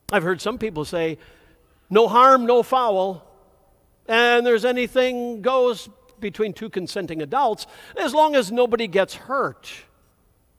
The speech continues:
Sin is not simply about hurting others. Sin, first and foremost,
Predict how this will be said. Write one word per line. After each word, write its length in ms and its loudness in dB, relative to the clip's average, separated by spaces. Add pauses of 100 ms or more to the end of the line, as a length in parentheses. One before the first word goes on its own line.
(1500)
Sin 840 -4
is 200 -4
not 540 -8
simply 680 -6
about 320 -4
hurting 420 -6
others. 460 -6
Sin, 400 -8
first 400 -8
and 120 -6
foremost, 920 -10